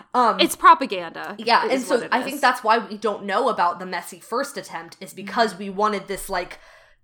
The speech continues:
Speaker 1: clean, start to finish mystery to be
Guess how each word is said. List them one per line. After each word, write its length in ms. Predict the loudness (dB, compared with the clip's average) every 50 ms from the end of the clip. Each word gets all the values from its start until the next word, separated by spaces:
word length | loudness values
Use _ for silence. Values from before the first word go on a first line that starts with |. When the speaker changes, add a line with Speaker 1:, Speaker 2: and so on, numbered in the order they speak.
| -20 _ _ -20
Speaker 1:
clean, 680 | -14 -10 -6 -6 -4 -4 -4 -4 -4 -4 -4 -6 -6 -6
start 460 | -8 -6 2 4 4 4 4 2 -2
to 100 | -8 -10
finish 500 | -8 -2 -2 0 0 0 0 -2 -4 -6
mystery 800 | -4 -4 -4 -4 -4 -6 -8 -10 -12 -12 -12 -14 -14 -18 -20 _ -20 -20 _ -4
to 120 | -4 -4
be 260 | -4 -4 -6 -2 -2